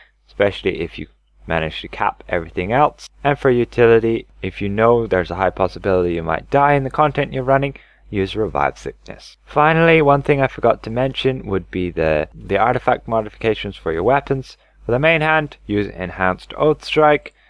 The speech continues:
and for the offhand, I like to use Stamina Regen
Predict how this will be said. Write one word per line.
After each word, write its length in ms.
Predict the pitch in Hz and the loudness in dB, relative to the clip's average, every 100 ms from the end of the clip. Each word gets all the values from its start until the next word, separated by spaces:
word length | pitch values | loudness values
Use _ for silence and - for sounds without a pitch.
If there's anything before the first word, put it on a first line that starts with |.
| _ - | _ -2
and 200 | 165 156 | -2 0
for 200 | - 139 | 2 2
the 140 | 120 | 2
offhand, 600 | - 110 - 110 107 92 - - | 2 2 4 0 0 -4 -12 0
I 80 | 101 | 2
like 220 | 98 85 | 2 0
to 120 | 90 | -8
use 200 | 82 85 | -10 -12
Stamina 480 | - 135 143 143 139 | -6 -2 0 0 0
Regen 500 | 139 135 139 135 131 | 0 0 2 2 0